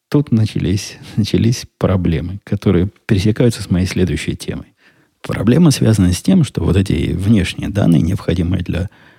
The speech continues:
экстренного совершен-, завершения экстренного проекта, поставляет нам новый поставщик данных, который интересный. Он такой местный, чикагский. Это,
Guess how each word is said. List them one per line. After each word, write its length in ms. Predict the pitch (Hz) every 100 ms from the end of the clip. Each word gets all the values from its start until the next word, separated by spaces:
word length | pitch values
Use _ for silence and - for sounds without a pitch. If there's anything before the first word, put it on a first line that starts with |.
| _ -
экстренного 540 | 107 - - 87 95
совершен-, 560 | 90 101 92 - - -
завершения 640 | 95 98 95 - 95 90 -
экстренного 600 | 101 - - 98 90 82
проекта, 640 | - 95 78 71 - - _ _ _ _ _ _ _
поставляет 540 | - - 62 87 85 107
нам 560 | 113 110 90 73 98
новый 440 | 123 104 87 80 - -
поставщик 540 | 90 - 87 - 82
данных, 460 | 80 85 73 - _ _ _ _ _ _ -
который 800 | - 82 - 78 165 143 - - _ _ _ _ _ _ _ _
интересный. 640 | 151 123 131 87 - - -
Он 180 | 113 101
такой 220 | 101 90
местный, 420 | 90 92 - -
чикагский. 640 | - - - - - - -
Это, 500 | 92 - 82 -